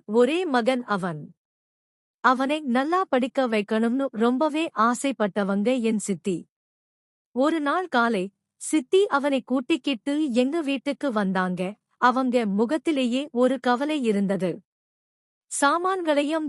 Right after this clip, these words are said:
துணிகளையும் கொண்டு வந்து வச்சிட்டு, என் அம்மாவோடு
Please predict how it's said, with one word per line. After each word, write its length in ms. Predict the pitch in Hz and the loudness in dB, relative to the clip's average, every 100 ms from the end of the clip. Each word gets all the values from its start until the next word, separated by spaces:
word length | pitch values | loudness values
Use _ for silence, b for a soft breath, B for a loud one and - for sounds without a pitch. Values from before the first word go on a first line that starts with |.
| 254 | 2
துணிகளையும் 640 | 240 254 262 254 262 311 | 2 4 2 2 0 -4
கொண்டு 380 | 254 233 247 285 | 0 2 2 2
வந்து 280 | 247 240 240 | 0 2 0
வச்சிட்டு, 560 | 202 - 196 165 208 - _ _ - | 0 -2 -6 -4 -4 -6 _ _ -6
என் 220 | 254 302 | -2 -2
அம்மாவோடு 760 | - 247 262 311 277 277 302 | 0 0 2 0 2 0 0